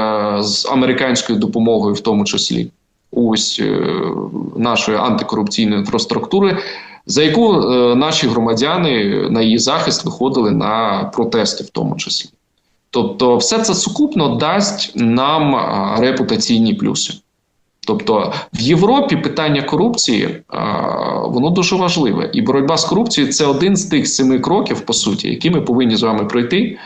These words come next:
для того, щоб, а, увійти в єдину сім'ю європейських народів, да, в Є С,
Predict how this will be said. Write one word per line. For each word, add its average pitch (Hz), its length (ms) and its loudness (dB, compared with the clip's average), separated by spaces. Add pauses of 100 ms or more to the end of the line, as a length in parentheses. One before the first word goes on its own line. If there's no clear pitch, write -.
(140)
для 117 80 0
того, 165 300 2
щоб, 139 460 0
а, 110 240 0
увійти 123 560 2
в 113 160 0 (300)
єдину 139 500 2
сім'ю 110 480 2
європейських 113 760 0 (300)
народів, 113 440 2 (380)
да, 139 180 0
в 104 140 -2
Є 101 240 0
С, - 260 -4